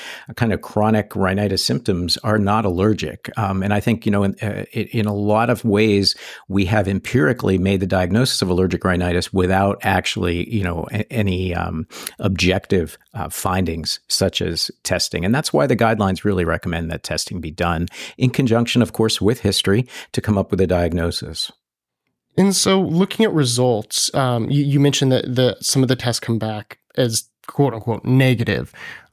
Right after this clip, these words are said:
Speaker 2: What do results for specific I G E blood testing normally look like? Is it just numbers? Is it, uh, a gradient?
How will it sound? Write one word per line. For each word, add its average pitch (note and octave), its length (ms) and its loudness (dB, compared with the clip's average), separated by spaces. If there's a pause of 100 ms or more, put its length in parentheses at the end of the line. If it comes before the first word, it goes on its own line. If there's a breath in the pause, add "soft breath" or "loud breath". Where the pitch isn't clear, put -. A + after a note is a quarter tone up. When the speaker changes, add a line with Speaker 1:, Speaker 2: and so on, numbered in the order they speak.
(140)
Speaker 2:
What D#3 160 2
do G#3 80 0
results C3 560 2
for - 160 0
specific - 580 -2
I B2 140 2
G A#2+ 220 0
E - 20 0
blood A2 300 -2
testing A2 560 -4
normally A#2 360 0
look G#2 380 -6
like? E2+ 320 -8
Is A#2+ 220 0
it A#2 240 -2 (160)
just - 380 -4 (160)
numbers? E3+ 840 4
Is C3 240 -2
it, A#2+ 240 -2
uh, A#2+ 300 -6
a A#2+ 40 -8
gradient? D#3+ 840 2